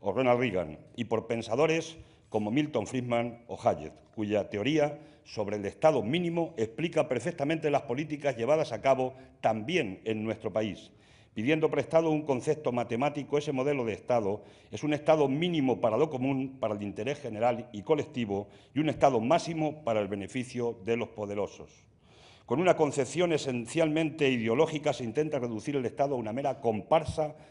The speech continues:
dentro del sistema capitalista, cada vez con menos atribuciones y menor poder de intervención en la política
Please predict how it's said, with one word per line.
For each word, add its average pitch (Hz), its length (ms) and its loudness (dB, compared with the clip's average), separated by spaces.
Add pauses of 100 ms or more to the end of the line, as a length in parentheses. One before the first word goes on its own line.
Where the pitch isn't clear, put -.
(120)
dentro 147 480 2
del 120 100 -2
sistema 127 400 -4
capitalista, 95 640 -8 (380)
cada 110 200 2
vez 151 320 2
con 110 220 -2
menos 151 400 0
atribuciones 123 720 -2
y 123 40 -4
menor 127 280 -2
poder 139 260 0
de 131 80 0
intervención 113 720 -2
en 117 220 -2
la 110 140 0
política 165 640 -4